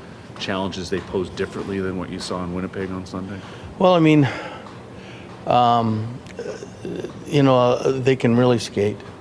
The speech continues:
Speaker 2: I mean, I always think of that as a, as a Pittsburgh trait, is they're, uh, they're very tenacious.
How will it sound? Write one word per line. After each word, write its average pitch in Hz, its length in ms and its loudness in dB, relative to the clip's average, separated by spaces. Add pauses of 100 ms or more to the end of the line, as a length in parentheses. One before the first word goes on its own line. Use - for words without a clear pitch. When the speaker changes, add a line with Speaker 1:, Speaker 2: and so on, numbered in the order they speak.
(180)
Speaker 2:
I 123 60 -2
mean, 107 220 4
I 107 160 4
always 107 320 2
think 101 160 -2
of 98 80 -2
that 101 220 2
as 104 180 0
a, 104 100 0 (340)
as 101 140 0
a 107 60 6
Pittsburgh 101 560 0
trait, 98 360 0
is 101 220 0
they're, 101 300 2 (240)
uh, 104 220 0 (380)
they're 113 120 6
very 113 260 6
tenacious. 104 720 -2